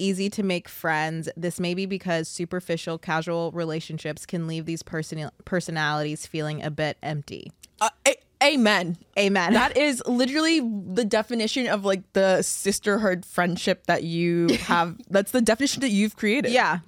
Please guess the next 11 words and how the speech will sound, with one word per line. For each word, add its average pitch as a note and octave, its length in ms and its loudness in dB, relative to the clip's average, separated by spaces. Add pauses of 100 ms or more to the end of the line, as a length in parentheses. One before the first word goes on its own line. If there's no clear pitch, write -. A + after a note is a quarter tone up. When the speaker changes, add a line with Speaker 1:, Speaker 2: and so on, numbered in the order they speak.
(100)
Speaker 1:
truly. F#3+ 380 0
And G3 200 2
then G3+ 340 2
it F#3+ 140 -2
says, F#3 280 0
"We're G3 180 0
looking F#3+ 280 0
for G3 140 -2
long-lasting, E3+ 880 0
authentic E3 560 -6
friendships D#3+ 560 -6